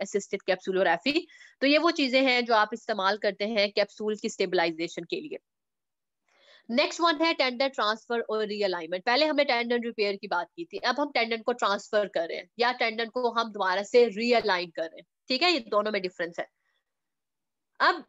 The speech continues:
जब भी टेंडन के transfers होते हैं या आप टेंडन को realign करते हैं, तो आपका जो line of pull है, जाहिर सी बात है, muscle के साथ टेंडन है, अगर आप टेंडन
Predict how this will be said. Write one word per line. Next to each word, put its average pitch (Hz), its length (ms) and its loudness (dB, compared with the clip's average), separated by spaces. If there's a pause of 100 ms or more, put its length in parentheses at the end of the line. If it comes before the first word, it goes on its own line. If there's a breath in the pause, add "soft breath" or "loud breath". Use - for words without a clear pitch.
(120)
जब 302 220 2
भी 381 180 2
टेंडन 311 360 0
के 330 140 -2
transfers 269 600 2
होते 269 240 2
हैं 269 120 2
या 269 140 4
आप 262 120 0
टेंडन 240 360 -2
को 262 140 -4
realign 233 500 0
करते 202 280 -4
हैं, 220 300 0 (260)
तो 247 80 2
आपका 226 400 2
जो 254 200 2
line 240 440 2
of 294 160 0
pull 202 240 -6
है, 170 120 -2
जाहिर 190 200 -2
सी 277 180 -10
बात 220 280 2
है, 254 160 2
muscle 247 420 -4
के 277 80 -2
साथ 214 300 2
टेंडन 202 440 -2
है, 269 140 0 (180)
अगर 202 180 2
आप 214 200 2
टेंडन 202 360 -2